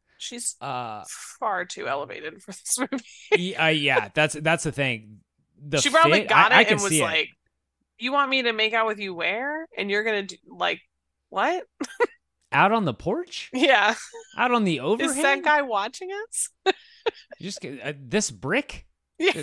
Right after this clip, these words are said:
Speaker 2: this, <laughs> what is my, this brick is not gonna be good for my back.
Speaker 1: <laughs> The bed is right there. I don't know why.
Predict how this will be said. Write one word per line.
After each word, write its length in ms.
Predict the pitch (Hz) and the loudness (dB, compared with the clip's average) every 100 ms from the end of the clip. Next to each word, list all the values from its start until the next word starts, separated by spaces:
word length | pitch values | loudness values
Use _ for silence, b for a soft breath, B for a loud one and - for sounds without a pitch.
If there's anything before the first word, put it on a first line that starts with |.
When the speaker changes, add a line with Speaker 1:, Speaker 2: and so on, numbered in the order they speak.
| 127 | -4
Speaker 2:
this, 200 | 180 - 156 175 | -4 -4 0 2
<laughs> 160 | 185 | 2
what 140 | 160 240 | 0 0
is 180 | 269 240 | 0 2
my, 220 | 226 190 | 2 2
this 240 | 196 - | -2 -6
brick 340 | - 131 180 156 | -6 0 0 0
is 140 | 139 | -4
not 160 | 156 131 | -4 -4
gonna 140 | 131 | -6
be 100 | 131 | -6
good 160 | 123 104 | -6 -6
for 160 | 107 | -6
my 140 | 117 110 | -4 -2
back. 360 | 101 160 311 | 0 0 2
Speaker 1:
<laughs> 40 | 381 | 2
The 340 | 349 175 359 | 0 2 2
bed 120 | 415 466 | 4 2
is 160 | 302 233 | 2 2
right 220 | 247 - 294 | 2 2 0
there. 400 | 294 262 - - | 2 2 -2 -2
I 120 | 220 | -2
don't 160 | 262 247 | -2 0
know 260 | 240 277 - _ - | 2 2 0 _ -6
why. 1040 | - _ _ _ _ 370 - _ _ _ | -6 _ _ _ _ -16 -16 _ _ _